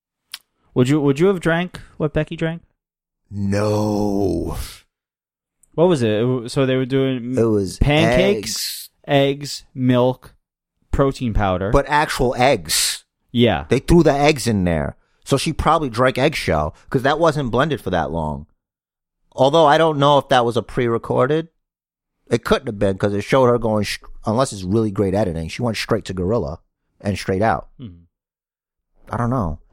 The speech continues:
Speaker 2: I don't like that
Speaker 1: It was
Speaker 2: because
Speaker 1: only
Speaker 2: it's
Speaker 1: a sip.
Speaker 2: Yeah, but love what she says, it's a little weak.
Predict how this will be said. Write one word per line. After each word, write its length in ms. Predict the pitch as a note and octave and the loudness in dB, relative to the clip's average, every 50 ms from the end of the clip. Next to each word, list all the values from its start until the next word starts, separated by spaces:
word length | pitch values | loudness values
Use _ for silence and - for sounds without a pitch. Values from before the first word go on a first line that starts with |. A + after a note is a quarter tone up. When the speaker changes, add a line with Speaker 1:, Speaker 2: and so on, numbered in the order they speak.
| - - _ _ _ _ _ _ _ _ _ _ _ _ _ _ _ _ _ _ _ _ _ _ _ _ - | -20 -20 _ _ _ _ _ _ _ _ _ _ _ _ _ _ _ _ _ _ _ _ _ _ _ _ -6
Speaker 2:
I 80 | C3+ | -4
don't 160 | C3 - - | -4 -4 -4
like 300 | B2+ B2+ E3 G3 - _ | -4 -4 -4 -4 -4 _
that 240 | - E2 D2 C#2+ - | -4 -2 -2 -2 -4
Speaker 1:
It 20 | - | -6
was 80 | _ | _
Speaker 2:
because 200 | A2+ F#2+ D#3+ D3 - | -8 -2 -2 0 0
Speaker 1:
only 140 | D3 C#3+ G#2+ | 0 -2 -4
Speaker 2:
it's 100 | F#2+ - | -6 -8
Speaker 1:
a 80 | - | -10
sip. 140 | A2 - - _ _ _ - - | -10 -10 -12 _ _ _ -20 -14
Speaker 2:
Yeah, 220 | - D3 A3 A3 F#3 | -2 2 2 2 2
but 300 | C3+ D#3 D3+ - - _ _ _ _ _ _ _ _ _ _ _ _ _ _ _ _ _ _ _ _ _ - - _ _ _ | 4 2 0 0 -2 _ _ _ _ _ _ _ _ _ _ _ _ _ _ _ _ _ _ _ _ _ -20 -20 _ _ _
love 300 | _ C3+ C3+ E3 G3 F3+ | _ -2 0 0 2 2
what 200 | F3+ F3+ F#3 E3+ | 2 2 2 2
she 60 | - C#3 | 0 -6
says, 600 | - - D3 C3 B2+ A#2+ A#2 A2 G#2+ - - _ _ _ _ _ | -2 2 4 4 6 4 4 0 -4 -12 -20 _ _ _ _ _
it's 100 | _ - | _ 0
a 40 | C3+ | 2
little 280 | B2 C#3 C3 A#2+ G#2+ | 4 6 6 6 6
weak. 500 | G2+ G#2+ G2 D2+ - - - - - - | 4 2 0 0 -2 -8 -10 -10 -10 -12